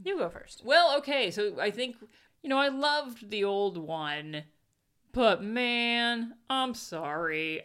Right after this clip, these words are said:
Speaker 2: I can't get around that burglar. The burglar is terrifying, and he's carrying, it's, it, even for a handgun, it's oversized. And I was,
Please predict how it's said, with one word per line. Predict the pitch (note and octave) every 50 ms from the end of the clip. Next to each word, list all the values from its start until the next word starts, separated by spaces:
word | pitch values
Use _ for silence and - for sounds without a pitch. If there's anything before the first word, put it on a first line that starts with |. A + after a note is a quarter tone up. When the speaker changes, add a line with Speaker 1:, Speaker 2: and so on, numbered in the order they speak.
| -
Speaker 2:
I | -
can't | - - C#4 C#4 G#3+ - - E3+
get | F3+ E3+
around | D#3 C#3+ D#3 D3+ D#3 D3+ D3+
that | E3 E3+ F#3 F#3+
burglar. | G#3 B3 C4 A#3 G3+ E3 D#3 D#3+
The | E3+ F3+
burglar | F#3 A3+ B3 B3 A3+ A3+ A3 G3+
is | F#3 F3+ F3+ -
terrifying, | - A#3+ B3 B3 B3 B3 B3 B3 B3 B3+ B3 A#3+ A#3+ A#3 A#3 A#3 A#3 A#3 A3+
and | - - - F#3 F#3+ F#3+ G#3 G#3+
he's | G#3+ G3+ -
carrying, | - - F3 E3+ F3 F3 F3 F3 F3+ F3 F3 F3 - - - - - _
it's, | - G#4+ A#4 A#4+ -
it, | - - B3 E4 -
even | - D4+ G4+ A#4+ A#4+ A#4+ G4 -
for | - C4 A3
a | F3 C#3+
handgun, | - - D#3+ E3+ G#3+ G3+ F#3 D#3+ D#3+ D#3 D#3+ D#3 D#3 - -
it's | - - -
oversized. | E3+ C3+ - D3 D#3+ - - D#3 - - - D#3+ E3+
And | G3 G#3+
I | A3+
was, | A#3 A3+ A3+ -